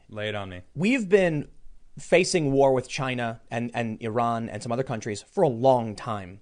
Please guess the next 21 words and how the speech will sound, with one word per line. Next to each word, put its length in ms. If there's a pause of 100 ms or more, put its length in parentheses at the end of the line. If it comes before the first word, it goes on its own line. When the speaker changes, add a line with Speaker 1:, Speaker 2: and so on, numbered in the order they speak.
Speaker 2:
Like, 160
Speaker 1:
Yeah. 60
Speaker 2:
it's 120
been 200
bubbling 440
up, 180
and 80
we've 120
talked 240
about 220
this. 360 (580)
Let's 240
say 400 (500)
w-, 180 (300)
the, 140
the 140
government 680 (340)
knew 760 (120)
war 400
was 200
inevitable. 500